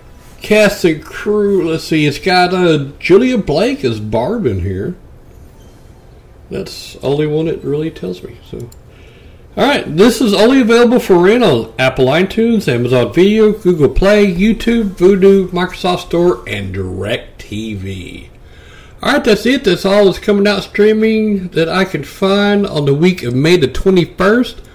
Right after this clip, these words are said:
Have fun watching the movies.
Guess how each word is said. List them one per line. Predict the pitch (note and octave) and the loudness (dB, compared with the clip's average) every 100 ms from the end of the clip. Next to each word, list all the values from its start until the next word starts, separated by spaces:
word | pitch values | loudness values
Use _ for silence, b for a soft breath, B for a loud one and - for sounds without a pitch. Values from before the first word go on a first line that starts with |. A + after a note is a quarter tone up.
| b b b - - | b b b -16 -4
Have | G#2+ B2+ C#3 | 2 2 2
fun | D#3+ D#3+ E3+ | 2 2 2
watching | F3 F3 F#3 | 2 -2 0
the | F#3+ | 2
movies. | D#3 G#2 C#3+ A2 - - | 2 2 0 -2 -8 -18